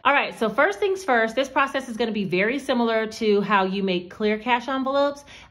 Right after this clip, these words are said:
I have a video that does speak to you about how to make clear cash envelopes, and I'll link it up above here. And then the second video I made about cash envelopes had to do with when you want to embed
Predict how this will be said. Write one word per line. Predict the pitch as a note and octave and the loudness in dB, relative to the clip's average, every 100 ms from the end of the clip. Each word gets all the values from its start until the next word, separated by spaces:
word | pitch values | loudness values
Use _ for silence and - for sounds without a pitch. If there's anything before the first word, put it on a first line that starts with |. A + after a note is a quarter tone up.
| - | 0
I | G#3+ G#3+ | 2 2
have | A3 A3 | -2 -2
a | C4 | -2
video | D4 D4 C#4 | -2 0 2
that | B3+ A#3 F#3+ | 2 -2 0
does | G#3 G#3 | -2 -2
speak | - A#3 A3 | -8 -8 -6
to | - | -4
you | A#3+ | -2
about | A3 G3 - | 0 0 -2
how | F3 G3 | 0 0
to | |
make | A3 A#3+ | 0 -2
clear | A#3+ B3 | -2 -2
cash | A#3 G#3+ G3+ | 0 0 0
envelopes, | G3 F3+ F3+ F#3 | -2 -2 -4 -4
and | F#3+ | -4
I'll | E3+ E3+ | -4 -2
link | F3 F3 | -6 -4
it | F#3 | -4
up | F3+ | -4
above | D#3 D#3 D3+ | -4 -4 -4
here. | - B3 C4 C4 C4 - _ _ _ _ - - - | -4 -2 0 -2 -6 -14 _ _ _ _ -20 -20 -4
And | A3 A3 | 0 4
then | G#3+ G#3 G#3 - | 4 2 -2 -4
the | G#3 | -4
second | - G4 G#4+ G#4 | 0 0 2 2
video | D#4+ B3+ G#3 | 2 2 2
I | |
made | G3+ G3 | 2 0
about | F#3+ F3+ F3+ | 0 0 -2
cash | G#3 F#3 F#3+ | -2 0 0
envelopes | F#3+ F#3+ F3+ F#3 | 0 0 -2 0
had | G#3+ G#3 | -2 0
to | |
do | F#3+ G3+ | 0 2
with | F#3 F3+ F#3 | 2 0 -2
when | F3+ F3+ | -2 0
you | F3 | 0
want | F3+ F3+ F3+ | -2 -4 -2
to | G#3+ G3 | -2 0
embed | F#3+ F3+ F3+ F3 F3+ | 0 0 2 2 0